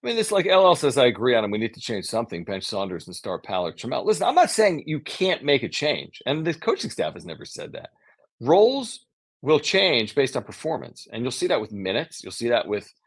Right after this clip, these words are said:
how they run plays and who's playing in, in what circumstance and situation. So that, that, that's completely reasonable. That's complete-, I'm not saying you cannot make changes. I'm just saying that this idea that the starting lineup is why they're losing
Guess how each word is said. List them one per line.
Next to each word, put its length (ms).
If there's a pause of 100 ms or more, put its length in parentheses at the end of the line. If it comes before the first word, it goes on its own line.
(300)
how 160
they 100
run 180
plays 600
and 100
who's 180
playing 340
in, 200 (140)
in 180
what 180 (140)
circumstance 520
and 80
situation. 680
So 160
that, 180
that, 300
that's 340
completely 540
reasonable. 420 (560)
That's 180
complete-, 320
I'm 120
not 140
saying 320
you 120
cannot 380
make 160
changes. 400
I'm 140
just 180
saying 320 (480)
that 360
this 200
idea 340
that 200 (120)
the 220
starting 380
lineup 280
is 120
why 400 (580)
they're 160
losing 560